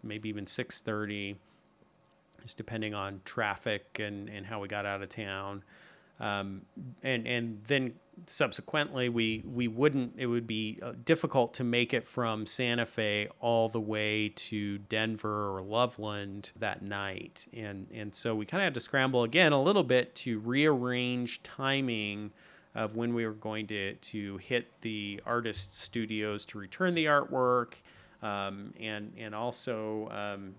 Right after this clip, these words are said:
you know, just kinda trying to think about what the timing would be for delivering the artwork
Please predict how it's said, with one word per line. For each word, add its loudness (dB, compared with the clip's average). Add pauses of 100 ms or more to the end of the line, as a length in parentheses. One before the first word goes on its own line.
you -8
know, -6
just -16
kinda -10
trying -8
to -10
think -8
about -6
what -6 (140)
the -8 (420)
timing -2
would -8
be -4
for -4
delivering -2
the -4
artwork -2